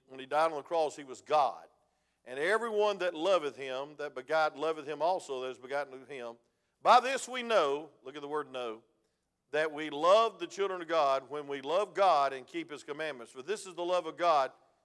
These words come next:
that we keep his commandments, and his commandments are not grievous. For whatsoever is born of God," there's that phrase mentioned several times in the sweet fellowship of First John. It says, "For whatsoever is born of God overcometh the world.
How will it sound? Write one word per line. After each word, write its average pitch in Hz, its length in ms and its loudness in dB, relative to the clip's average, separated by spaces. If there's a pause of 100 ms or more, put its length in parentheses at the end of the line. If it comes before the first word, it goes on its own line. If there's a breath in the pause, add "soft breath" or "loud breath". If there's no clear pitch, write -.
that - 80 -20
we 123 120 -12
keep 214 260 -10
his 226 140 -8
commandments, 196 600 -4
and 147 80 -8
his 143 100 -10
commandments 170 540 -6
are 151 120 -2
not 170 320 0 (120)
grievous. 143 1000 -8 (920)
For 143 180 -2 (200)
whatsoever 220 760 0
is 165 140 -2
born 196 540 -2
of 220 140 -6
God," 180 380 4
there's 151 200 -2
that 190 200 -12
phrase 160 600 -2 (200)
mentioned 135 320 -16
several - 640 -6
times 127 400 -10
in 123 80 -20
the 110 120 -18 (680)
sweet 143 400 -10 (100)
fellowship 135 540 -6
of 113 180 -12
First 123 240 -10
John. 107 260 -12
It - 640 -20
says, 127 100 -12
"For 147 160 -8
whatsoever 254 400 4
is 202 80 0
born 233 240 0
of 208 100 -2
God 180 320 6
overcometh 196 680 -2
the 190 80 -2
world. 190 580 0